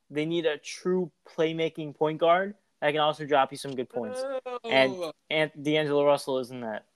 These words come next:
Speaker 2: Chill, my boy D'Lo
Speaker 1: And I
Speaker 2: is
Speaker 1: love
Speaker 2: hit-
Speaker 1: D'Lo. And I love
Speaker 2: D'Lo's
Speaker 1: D'Lo.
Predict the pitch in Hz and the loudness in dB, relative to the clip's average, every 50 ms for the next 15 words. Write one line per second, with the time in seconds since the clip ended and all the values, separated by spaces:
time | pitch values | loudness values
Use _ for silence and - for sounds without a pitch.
0 | _ _ _ _ _ _ _ _ - - 262 277 311 330 349 359 370 740 740 740 | _ _ _ _ _ _ _ _ -14 -2 2 4 6 6 8 6 8 8 8 8
1 | 719 - 339 311 294 277 262 247 233 233 233 262 269 277 - 208 302 302 320 320 | 8 8 8 6 6 4 2 0 -2 -6 -6 -6 -6 -6 -6 -10 -12 -12 -10 -10
2 | 311 - 214 277 - 311 302 311 170 185 196 196 196 226 233 - 151 180 180 147 | -10 -12 -12 -10 -10 -8 0 4 6 6 6 6 6 4 4 2 0 -2 -2 0
3 | 143 123 117 113 - _ _ _ _ _ _ _ _ _ _ _ _ _ _ _ | 0 -2 -2 -4 -8 _ _ _ _ _ _ _ _ _ _ _ _ _ _ _
4 | _ _ _ 147 151 156 160 170 180 190 190 185 - 165 151 135 127 117 107 107 | _ _ _ 0 2 2 2 4 2 2 0 0 0 -2 -2 -2 -2 -4 -4 -8